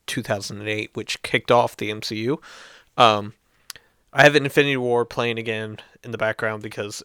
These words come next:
it's on Netflix right now, so it's easy. That way I can make reference to it because, um, spoiler alert,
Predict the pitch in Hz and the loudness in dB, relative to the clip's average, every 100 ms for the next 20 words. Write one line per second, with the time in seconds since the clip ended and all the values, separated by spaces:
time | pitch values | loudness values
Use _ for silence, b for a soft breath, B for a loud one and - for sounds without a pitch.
0 | 120 - 127 110 104 - 107 - - 107 | -12 0 0 0 -8 -12 -12 -10 -8 -8
1 | 104 104 104 104 - 104 104 107 - 107 | -10 -12 -12 -12 -10 -10 -12 -16 -14 -12
2 | 107 107 104 _ 107 110 107 - 107 104 | -12 -12 -14 _ -4 -2 -2 -4 -8 -8
3 | 110 110 107 - - 104 - 110 - 104 | -8 -10 -10 -10 -6 -6 -6 -10 -4 -4
4 | 107 - 104 107 110 _ _ B B B | -4 -4 -4 -6 -12 _ _ B B B
5 | B B B B B B B B B - | B B B B B B B B B -6
6 | - - 147 175 156 127 120 117 117 | -4 0 6 10 10 10 4 2 0